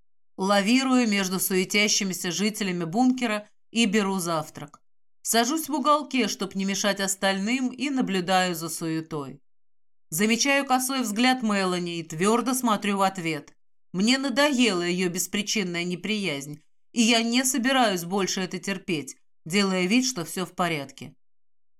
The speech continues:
Отворачиваюсь, когда ко мне подсаживается сонная Сейдж. «Доброе утро», — хмуро здоровается она. «Привет», — киваю ей, продолжая поглощать завтрак.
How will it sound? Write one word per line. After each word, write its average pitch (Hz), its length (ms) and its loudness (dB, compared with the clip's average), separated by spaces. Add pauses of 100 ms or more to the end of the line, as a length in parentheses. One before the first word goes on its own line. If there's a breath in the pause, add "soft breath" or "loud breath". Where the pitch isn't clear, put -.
(300)
Отворачиваюсь, 247 960 0 (380)
когда 262 240 2
ко 269 140 0
мне 262 180 2
подсаживается 220 840 0
сонная 208 540 0
Сейдж. 147 640 -6 (800)
«Доброе 202 560 0
утро», — 156 560 -4 (280)
хмуро 170 380 -2
здоровается 160 800 0
она. 156 320 -8 (500)
«Привет», — 294 540 0 (220)
киваю 208 460 2
ей, 226 220 2
продолжая 196 600 0
поглощать 180 580 0
завтрак. 160 560 -4